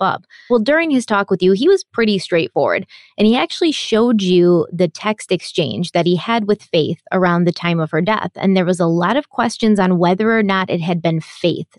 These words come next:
sending the text that evening, right? Most people believe that the thumping sounds that the downstairs neighbors heard at around two forty A M was actually the sounds of Faith being attacked and killed.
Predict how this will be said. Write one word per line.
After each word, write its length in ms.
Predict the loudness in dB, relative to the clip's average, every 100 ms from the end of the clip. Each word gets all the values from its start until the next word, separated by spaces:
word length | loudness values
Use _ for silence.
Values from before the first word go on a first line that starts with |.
| -20
sending 500 | -4 0 2 2 0
the 80 |
text 460 | -2 -4 -8 -8 -4
that 160 | -2 -2
evening, 360 | -6 -8 -12 -6
right? 300 | -2 0 -2 -10 -20 -4
Most 360 | 0 2 0 -4
people 280 | -4 -2 0
believe 460 | 2 2 2 0
that 160 | 0 0
the 140 | -4 -2
thumping 420 | -2 0 2 2
sounds 500 | 2 0 0 -2 -2
that 160 | -2 0
the 100 | 0
downstairs 500 | 2 0 0 0 2
neighbors 380 | 2 2 0
heard 400 | 0 0 0 -2 -4
at 120 | 0
around 240 | 0 0
two 180 | 0 -2
forty 360 | 0 0 2 2
A 160 | 2
M 200 | 0 0
was 140 | 0 0
actually 320 | -2 -2 -2
the 100 | -2
sounds 300 | -2 0 0
of 100 | -2
Faith 340 | -2 -2 -2 -2
being 220 | -2 0
attacked 500 | -2 -4 -4 -4 -4
and 200 | 0 0
killed. 400 | 0 0 0 0